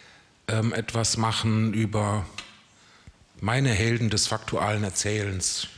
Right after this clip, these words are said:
Hätte, hätte einen Vortrag gemacht über Joan Didion als erzählende Reporterin, ähm, und dann so weitergeguckt. Und dann war es aber so, dass ich ab dem vierundzwanzigsten Februar letzten Jahres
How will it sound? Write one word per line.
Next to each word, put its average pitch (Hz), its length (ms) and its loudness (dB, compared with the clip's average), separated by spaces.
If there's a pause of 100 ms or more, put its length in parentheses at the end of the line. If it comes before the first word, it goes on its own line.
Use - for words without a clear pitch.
(200)
Hätte, 107 360 -6
hätte 98 280 -6
einen 101 260 -4 (240)
Vortrag 104 420 -6
gemacht 107 260 -6
über 110 160 0
Joan 113 320 0
Didion 104 500 -2 (360)
als - 360 0
erzählende 104 1000 0
Reporterin, 104 840 -4 (640)
ähm, 101 440 0 (100)
und - 140 -4
dann 110 240 0
so 104 160 0
weitergeguckt. 113 760 -2 (680)
Und 120 120 -2
dann 120 140 0
war 117 140 2
es 117 100 0
aber 117 180 2
so, 127 200 0
dass 113 200 -2
ich - 160 -2
ab - 140 -4
dem 113 220 0
vierundzwanzigsten 120 880 -2
Februar 117 720 0 (180)
letzten 113 400 -2
Jahres 110 580 0